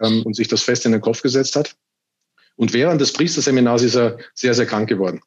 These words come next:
Er hat damals eine, eine schwere Tuberkulose eingefangen. Und es war im neunzehnten Jahrhundert zu der Zeit eigentlich ein Todesurteil.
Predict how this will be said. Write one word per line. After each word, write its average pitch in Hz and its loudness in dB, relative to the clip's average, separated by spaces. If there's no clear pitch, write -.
Er 101 -4
hat - -4
damals 113 2
eine, 113 4
eine 107 2
schwere 120 2
Tuberkulose 123 2
eingefangen. 143 0
Und 110 2
es 101 0
war 110 0
im 120 6
neunzehnten 117 2
Jahrhundert 135 2
zu 113 -2
der 113 2
Zeit 113 0
eigentlich 110 0
ein 104 0
Todesurteil. 107 0